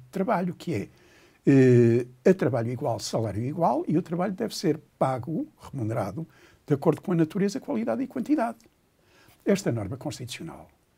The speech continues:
eh, é uma norma que encerra duas ideias de justiça. A justiça distributiva e a justiça comutativa. Ora, esses princípios têm de ser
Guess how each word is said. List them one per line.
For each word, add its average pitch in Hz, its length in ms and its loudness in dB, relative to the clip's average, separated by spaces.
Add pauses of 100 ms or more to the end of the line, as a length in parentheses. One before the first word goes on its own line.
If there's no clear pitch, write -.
(440)
eh, 147 240 8
é 156 80 2
uma 160 160 2
norma 127 360 -4
que 147 340 4 (480)
encerra 160 640 6
duas 139 260 -4
ideias 165 360 -2
de - 60 -10
justiça. - 480 -6 (640)
A 135 60 -2
justiça 127 720 0
distributiva 147 1000 0
e 240 120 0
a - 20 -4
justiça 254 460 -8
comutativa. 247 640 -2 (480)
Ora, 214 160 2
esses - 180 -10
princípios 180 800 -6 (500)
têm 160 220 4
de 123 60 -4
ser 113 440 -4